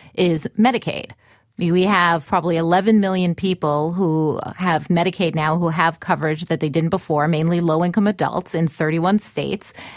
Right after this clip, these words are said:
And this is helping hospitals. They don't have as much bad debt. They don't have as much uncompensated care anymore. They're not covering for the uninsured. You have deep red Kansas.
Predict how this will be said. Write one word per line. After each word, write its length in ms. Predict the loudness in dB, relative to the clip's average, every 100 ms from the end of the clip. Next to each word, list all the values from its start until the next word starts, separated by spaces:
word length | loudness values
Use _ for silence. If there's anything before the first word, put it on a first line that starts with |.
| -16 -2
And 540 | 0 2 2 0 -2 -4 _
this 240 | 0 2
is 160 | 0 0
helping 560 | 0 0 0 0 0 -2
hospitals. 880 | -2 2 2 0 -2 0 2 0 -2 -2
They 160 | -2
don't 200 | 0 0
have 380 | 0 0 -2 -6 -16 -20 -4
as 120 | 0
much 220 | 0 0
bad 200 | -2 -2
debt. 260 | 2 2 2
They 100 | 0
don't 120 | 0
have 120 | -2
as 80 | -2
much 160 | -4 -2
uncompensated 840 | -4 -2 -4 -4 -6 -4 -2 -2 -4
care 340 | -2 0 2
anymore. 560 | 2 2 2 2 0 -2
They're 140 | -2
not 160 | -2 -2
covering 260 | -4 -2
for 120 | -4
the 100 | -4
uninsured. 680 | -2 -4 -2 0 2 0 -2 -10 -18 -20 _
You 140 | -4
have 420 | 0 0 0 -2 -12 _ -14 -4
deep 260 | 0 0
red 300 | 2 0 0
Kansas. 840 | -4 -2 0 0 0 -4 -6 -10